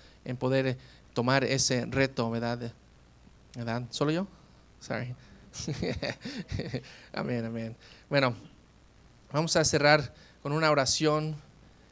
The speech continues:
en estos momentos. <clears throat> Gracias, Padre. Gracias, Señor, por tu palabra, que siempre es verdad. Gracias, Señor, por tu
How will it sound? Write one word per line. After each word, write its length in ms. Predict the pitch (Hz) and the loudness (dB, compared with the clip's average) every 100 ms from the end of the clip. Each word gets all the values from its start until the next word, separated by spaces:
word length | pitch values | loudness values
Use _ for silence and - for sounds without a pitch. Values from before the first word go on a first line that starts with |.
| - | -12
en 120 | 127 | -6
estos 240 | 131 - 131 | -4 -4 -2
momentos. 800 | 127 131 135 135 135 123 - - - - - - - - - - - - - - - - - - - - - - | 0 0 -2 -2 -2 -2 -4 -6 -20 -20 -20 -20 -20 -20 -20 -20 -20 -20 -20 -20 -20 -20 -20 -20 -20 -20 -20 -2
<clears throat> 640 | 185 180 156 135 127 - - | 2 2 2 -4 -10 -16 -8
Gracias, 500 | 143 170 170 156 - | 2 4 4 0 2
Padre. 460 | 147 143 147 139 135 123 - - - - - - - - - | 4 4 4 2 -2 -8 -16 -20 -20 -20 -20 -20 -18 -18 -2
Gracias, 360 | 147 160 165 151 | 2 2 4 2
Señor, 420 | 139 143 156 151 | 2 2 2 2
por 160 | 147 | -2
tu 100 | 143 | -2
palabra, 640 | 123 123 127 131 131 123 117 - - - - - - - - | -2 0 0 0 0 -2 -4 -18 -20 -20 -20 -20 -20 -20 -4
que 100 | 131 | 0
siempre 460 | 160 160 143 143 | 2 0 2 2
es 140 | 147 131 | 2 2
verdad. 600 | 120 123 131 135 131 127 - - - - - - - - - - - | 0 2 2 2 -2 -8 -18 -20 -20 -20 -20 -20 -20 -20 -20 -20 -4
Gracias, 340 | 156 180 190 | 2 4 4
Señor, 500 | - 160 156 165 165 | 2 2 4 2 0
por 180 | - 143 | 2 0
tu 480 | 143 147 143 139 131 | 2 0 0 0 -4